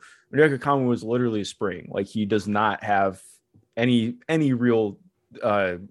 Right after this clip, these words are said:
you know, timing between his second jump. It's just kind of ridiculous. But, um,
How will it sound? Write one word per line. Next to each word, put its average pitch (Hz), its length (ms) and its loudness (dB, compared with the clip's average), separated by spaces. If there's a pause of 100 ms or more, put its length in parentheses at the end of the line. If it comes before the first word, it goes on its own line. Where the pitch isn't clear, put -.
(220)
you 117 60 -14
know, 107 100 -8
timing 104 480 -2
between 98 340 -6
his 95 140 -8
second 90 280 -6
jump. 67 280 -10
It's - 180 -10
just - 240 -12
kind 90 160 -10
of 87 80 -14 (160)
ridiculous. 104 480 -6
But, - 240 -6 (540)
um, 92 400 -2